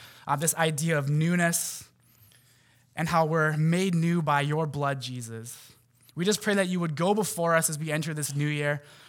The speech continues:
And with all the uncertainties before us, let us just find hope in you and you alone. Just pray for those in here this morning that are hurting or going through some stuff, Lord. I pray that you would just intervene in their lives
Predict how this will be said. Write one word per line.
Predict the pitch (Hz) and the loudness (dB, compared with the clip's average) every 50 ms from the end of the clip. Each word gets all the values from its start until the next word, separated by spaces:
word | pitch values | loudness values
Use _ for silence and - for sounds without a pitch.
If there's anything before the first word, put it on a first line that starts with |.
| - - - _ - | -20 -20 -20 _ -4
And | - 160 | -2 -2
with | 165 147 | -2 -2
all | - 160 175 196 214 214 | 0 2 4 4 4 4
the | 214 208 | 4 4
uncertainties | 185 175 175 - - - - 180 175 185 208 185 - 190 170 143 | 4 4 2 2 0 -2 -2 -2 0 0 -2 -2 -2 -4 -4 -4
before | 156 147 - - - 156 160 160 | -4 -6 -6 -6 -4 0 2 2
us, | 156 160 - 156 | 2 2 2 2
let | 170 185 | 0 0
us | 208 - | 0 0
just | - 185 - | -2 -4 -2
find | - 196 165 165 156 | 0 2 2 2 2
hope | 147 143 - - 165 160 170 - | 0 -4 -4 -4 -2 -2 -2 -4
in | - 151 151 151 143 143 | -6 -6 -4 -4 -4 -2
you | 147 170 175 175 175 175 165 - - _ _ _ _ _ _ - | -2 -2 -2 -2 -2 -2 -4 -8 -12 _ _ _ _ _ _ -6
and | 147 147 139 | -4 -4 -2
you | 135 160 160 147 | -2 -2 -2 -2
alone. | 151 139 135 135 131 127 123 123 123 120 - _ _ _ _ _ _ _ _ - - - - - - - - | -2 -2 -2 -2 -4 -4 -6 -8 -12 -12 -16 _ _ _ _ _ _ _ _ -20 -20 -20 -20 -20 -20 -12 -6
Just | - 202 - | -4 -4 0
pray | - - 208 | 2 2 2
for | 226 - 233 | 4 4 2
those | 180 175 180 196 180 | 2 4 4 4 2
in | 175 175 196 | 2 0 0
here | 185 190 180 | 0 0 0
this | 165 175 - - | 0 0 -2 0
morning | - 156 160 170 180 170 | 0 0 0 2 2 2
that | 147 143 135 | 2 2 2
are | 135 135 135 | 2 0 -2
hurting | - - 175 180 180 185 185 175 | -2 0 0 2 2 2 2 0
or | 156 147 | 0 0
going | 139 143 170 180 175 165 | -2 -2 -2 0 -2 -2
through | - - - 180 185 | -4 -4 -4 -4 -2
some | 175 - 170 | -2 -2 -2
stuff, | 147 - - - - 160 170 170 - - | -2 -4 -4 0 2 2 2 2 0 -2
Lord. | 165 175 175 175 170 165 - - - - - - - - _ _ - - | 0 2 2 2 0 -2 -6 -14 -20 -20 -20 -20 -20 -20 _ _ -4 -4
I | 147 | -2
pray | - - 208 | 0 0 2
that | 233 214 175 156 | 2 2 2 0
you | 175 202 | 0 0
would | 208 175 | 0 0
just | 180 170 - - | 0 -2 -2 -2
intervene | - 185 208 208 - 214 170 151 139 156 175 185 190 190 | -2 0 0 0 0 -2 -2 -2 0 0 2 2 2 0
in | 160 160 160 | 0 0 0
their | 147 139 131 | 0 0 -2
lives | 131 123 131 135 147 160 165 165 165 156 147 - - - - | -2 -2 0 0 2 2 2 2 0 0 -2 -4 -4 -6 -8